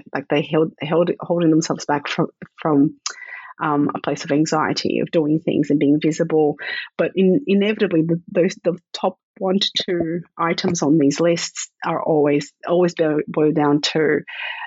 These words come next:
the, the people and the relationships that they had.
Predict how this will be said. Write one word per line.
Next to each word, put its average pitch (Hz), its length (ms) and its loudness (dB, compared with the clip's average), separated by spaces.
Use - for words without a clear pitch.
the, 156 420 0
the 165 80 -2
people 160 280 0
and 160 80 4
the 143 60 2
relationships - 680 0
that - 180 -2
they - 100 0
had. - 460 -4